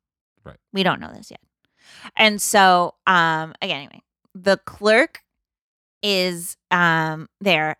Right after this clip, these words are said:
Speaker 2: and, you know, they're going through the case and, um, you know, the clerk is a little suspicious. At first, he seems a little bit like a bumbling idiot clerk. But then, you know,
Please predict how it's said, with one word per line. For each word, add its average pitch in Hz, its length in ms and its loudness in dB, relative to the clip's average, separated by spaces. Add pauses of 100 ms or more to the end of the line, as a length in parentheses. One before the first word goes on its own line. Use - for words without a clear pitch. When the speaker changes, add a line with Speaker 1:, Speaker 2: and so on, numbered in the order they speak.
Speaker 2:
and, 160 300 -6
you 180 160 -10
know, 160 160 -6
they're 165 180 -2
going 180 280 -4
through 175 180 -10
the 175 100 -10
case - 500 -16 (140)
and, 160 520 -16 (480)
um, 160 560 2 (840)
you 226 140 4
know, 175 80 4
the 175 80 2
clerk 285 340 0
is 480 120 2
a 453 100 4
little 311 220 0
suspicious. 202 640 -6
At - 120 -4
first, 294 320 0
he 262 120 -2
seems 190 340 -4
a 175 60 -2
little 170 200 0
bit 170 240 0
like 156 200 -4
a 156 60 -8
bumbling 156 640 -10 (160)
idiot 240 440 0 (640)
clerk. - 420 -12 (420)
But 185 180 2
then, 190 320 -2 (260)
you 208 120 0
know, 165 320 0